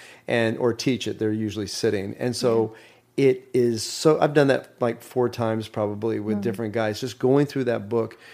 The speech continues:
Speaker 1: So if you haven't read Studies in the Sermon on the Mount, uh, by Martin Lloyd-Jones, it, it'll change your Christian world. It,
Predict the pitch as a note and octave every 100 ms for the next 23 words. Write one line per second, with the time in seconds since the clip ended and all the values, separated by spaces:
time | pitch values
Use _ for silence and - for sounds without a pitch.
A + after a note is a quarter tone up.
0 | - - - - C#3 B2+ - C#3 D#3+ G3
1 | G#3 D3 B2+ B2+ A#2+ B2 - - - -
2 | C3+ C#3+ C#3 C3 - _ - C3+ A#2 -
3 | C3 B2 A#2 G#2+ G#2+ A2 - _ - _
4 | _ - A2+ G#2+ G2+ G#2 A#2+ C3 B2 A2+
5 | G#2 A2+ A2+ G#2+ G#2+ - - D#3 - E3
6 | E3 - D3 A#2 A#2+ A2+ - - - C3
7 | - A2 G#2 A2 B2+ F#2 - B2+